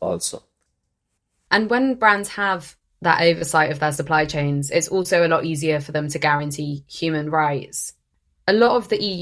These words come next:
Speaker 2: U legislation that's coming into play focuses on environmental impacts, but social justice is also a crucial part of sustainability in fashion. Carrie, what is Fashion Revolution doing on this front? I know you have a new campaign out at the moment.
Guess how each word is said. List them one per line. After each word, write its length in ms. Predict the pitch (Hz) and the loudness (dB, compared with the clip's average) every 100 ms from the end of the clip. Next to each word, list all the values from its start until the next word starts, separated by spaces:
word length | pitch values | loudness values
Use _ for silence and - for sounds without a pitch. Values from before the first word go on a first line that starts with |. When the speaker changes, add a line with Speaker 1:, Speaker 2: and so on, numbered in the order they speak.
| 180 | 0
Speaker 2:
U 40 | |
legislation 920 | 170 156 151 160 156 156 151 151 139 _ | 0 -2 -4 -4 -2 -4 -4 -6 -8 _
that's 220 | 160 170 | -4 -4
coming 200 | - 165 | -2 -2
into 140 | 156 151 | -2 -4
play 240 | 160 151 | -4 -4
focuses 440 | 143 151 - 156 151 | -4 -6 -4 -4 -4
on 120 | 151 | -4
environmental 720 | 151 151 147 147 151 147 - | -4 -4 -4 -4 -6 -6 -6
impacts, 760 | 143 143 139 - - - - - - | -4 -4 -4 -6 -10 -12 -12 -12 -2
but 240 | 165 160 | 0 0
social 460 | - 170 170 170 170 | 0 2 2 2 -2
justice 640 | 160 156 143 151 147 143 | -2 -4 -2 -2 -2 -4
is 160 | - 151 - | -4 -4 -2
also 400 | 196 185 160 156 | -2 0 0 0
a 60 | |
crucial 380 | 147 156 147 147 | -4 -8 -6 -8
part 240 | 139 147 | -4 -4
of 80 | 143 | -4
sustainability 640 | 139 143 143 143 143 143 | -6 -4 -4 -2 -4 -4
in 160 | 147 147 | -6 -6
fashion. 640 | 139 139 - - 139 165 - _ - | -4 -4 -4 -8 -8 -10 -12 _ -4
Carrie, 640 | 220 214 208 202 - - _ _ _ _ | 0 2 2 0 -4 -10 _ _ _ _
what 340 | 202 202 247 254 | -8 2 2 4
is 140 | 247 | 0
Fashion 380 | - 208 - 185 | -2 -2 -4 -2
Revolution 580 | 175 170 165 165 160 156 | 0 0 -2 -4 -4 -2
doing 320 | 151 151 143 | 0 0 -2
on 140 | 147 | -4
this 180 | 147 143 | -8 -6
front? 220 | - 160 | -4 -2
I 100 | 151 | -2
know 100 | 156 | -2
you 180 | 156 151 | -2 -4
have 180 | 156 151 | -6 -6
a 20 | |
new 220 | 156 151 | -4 -4
campaign 480 | 151 151 143 151 143 | -6 -8 -8 -6 -4
out 240 | 139 139 | -4 -6
at 100 | - | -8
the 80 | - | -10
moment. 440 | 156 78 - 82 | -10 -10 -12 -16